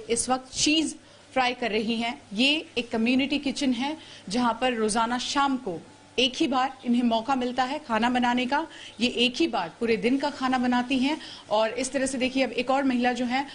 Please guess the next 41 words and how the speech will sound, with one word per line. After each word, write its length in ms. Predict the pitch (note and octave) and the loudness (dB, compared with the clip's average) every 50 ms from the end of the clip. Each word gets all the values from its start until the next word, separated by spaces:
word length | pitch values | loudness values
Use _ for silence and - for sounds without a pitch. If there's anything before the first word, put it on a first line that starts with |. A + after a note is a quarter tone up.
| - - - - G#3 | -18 -20 -16 -10 -2
वो 300 | G3+ C4 D4 D#4+ E4 - | 2 2 2 2 0 0
इस 220 | - B3 B3 - - | 0 -2 -2 0 0
वक्त 380 | C#4 D4 D4 - - - - - | -2 -2 -2 -6 -18 -16 -8 -2
लाइन 280 | G#3+ A3 A3 B3 C#4 | 2 2 4 4 4
में 140 | C#4+ C#4+ C#4+ C#4 | 2 0 0 -2
खड़ी 260 | - B3+ C4 B3+ B3+ | 0 0 2 2 2
हैं। 180 | B3+ C4+ D4+ C#4 | 2 2 2 0
जब 160 | B3 A#3 G3 | 0 -2 -2
ये 120 | G3 A3+ | -2 -2
दोनों 260 | A3 G#3 A#3 C4 C#4+ D4+ | -2 0 0 0 0 0
खाना 280 | D4 - B3+ B3 B3 B3 | 0 -2 -2 0 0 0
बना 240 | A3+ A3+ A3+ A#3+ | 0 0 0 0
लेंगी, 360 | C4 B3+ B3+ B3 A#3+ C#4+ E4 D#4+ - - - - - - | 0 2 0 0 0 0 -2 -2 -6 -14 -18 -20 -6 -2
तब 180 | - C#4 C#4+ C4 - - - - | 0 0 0 -2 -8 -14 -8 -2
इनका 280 | B3 C#4+ D4+ D4 E4 D4+ | 0 2 2 2 2 2
नंबर 280 | C#4+ C4 A#3+ A#3 A3+ | 2 2 2 2 4
आएगा 280 | A3+ G#3+ G#3+ G#3+ G3+ A#3 | 4 2 2 2 2 2
और 140 | A#3+ A#3+ A3+ | 2 2 0
ये 180 | G#3 A3+ B3+ | 0 0 -2
खाना 300 | B3+ - A#3+ A#3 G#3+ A3 | -2 0 -2 -2 0 0
बनाएंगी। 500 | G#3+ G#3 G3+ G3+ G#3 G#3 G#3 G3 A#3 B3 - - - | -2 0 -2 0 -2 -2 -2 -2 -4 -4 -4 -8 -18
खार्किव 520 | - - B3+ B3+ C#4 D4 D4 - F4 D4+ D4 | -4 0 0 2 2 0 0 0 0 0 2
के 60 | C#4 | 0
लोग 300 | B3+ G#3 G3 G#3+ A#3 A3+ - - - - - - | 0 2 2 0 0 -2 -8 -16 -20 -18 -4 -2
इस 180 | C4 C4 - - | -2 -2 0 0
वक्त 580 | B3+ B3+ B3 - - - - - - - - G#3 | 0 -2 -2 -6 -18 -20 -20 -20 -20 -14 -4 -2
यहाँ 280 | A3+ A3+ A#3+ B3 B3 - | 0 2 2 0 2 2
पर 160 | A#3 A#3 A#3+ A#3+ - | 0 0 0 -2 -6
इस 140 | A#3 A3+ - | -6 -4 -2
तरह 180 | - A#3+ A#3 A#3+ | 0 0 0 0
से 140 | - B3 | -2 -2
जिंदगी 360 | G3+ F#3 G#3 G#3+ B3 G#3+ D4 D#4 | -2 -2 0 0 2 2 2 0
गुजार 340 | A#3 A#3+ G#3 A3 G3 F#3+ G3 | 0 -2 0 0 0 0 0
रहे 280 | F#3 F#3+ G3 G#3+ G#3 | 0 -4 -4 -4 -4
हैं 280 | G#3+ A3 G#3 G#3 G#3+ - | -2 -2 -2 -2 -4 -2
और 140 | - G#3 G#3 | -4 -2 0
बस 220 | G3 C4 C#4+ - | 0 -2 0 2
उम्मीद 360 | C4 B3+ A#3+ C4+ D#4+ F4+ - - | 2 2 4 2 2 0 0 0
कर 120 | - A3 G#3 | -2 0 0
रहे 240 | G3+ G#3+ G3 F#3 | -2 -4 -4 -8
हैं 140 | E3+ E3+ D#3 | -10 -10 -10